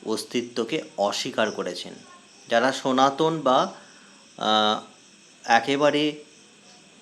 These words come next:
চিরস্থায়ী আত্মাকে কিন্তু মানেন না, তাদেরকেই বলা হয়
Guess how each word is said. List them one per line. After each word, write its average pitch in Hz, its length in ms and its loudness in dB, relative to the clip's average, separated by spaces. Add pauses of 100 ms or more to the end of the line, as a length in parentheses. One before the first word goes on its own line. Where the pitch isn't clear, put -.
(140)
চিরস্থায়ী 139 840 2 (420)
আত্মাকে 139 580 0
কিন্তু 120 460 -6 (480)
মানেন 104 480 0
না, 95 340 -6 (500)
তাদেরকেই 127 500 -2
বলা 95 280 -2
হয় 120 220 0